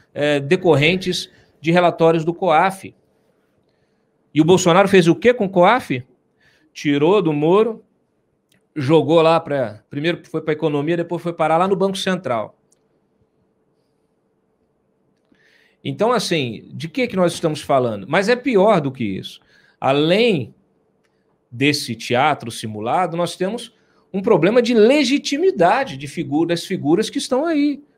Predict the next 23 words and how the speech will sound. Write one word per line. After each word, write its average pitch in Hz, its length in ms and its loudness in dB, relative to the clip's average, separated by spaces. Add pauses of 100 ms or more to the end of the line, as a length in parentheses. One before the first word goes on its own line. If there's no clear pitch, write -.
Por 262 100 -8
que 415 120 0
que 392 60 -4
o 330 40 -2
Bolsonaro 175 420 0
permanece 147 540 2
onde 131 140 -8
está? 98 340 -10 (720)
Porque 151 240 -4
quem 139 160 -4
quer 127 160 -2
derrubá-lo, 139 760 0 (500)
ou 127 140 -4
quem 139 200 -2
poderia 139 600 -2
derrubá-lo, 127 720 -4
é 240 160 0
gente - 320 -4
que 349 100 0
tem 240 360 -2
com-, 262 180 -4 (180)
que 226 120 -8
tem, 220 360 -4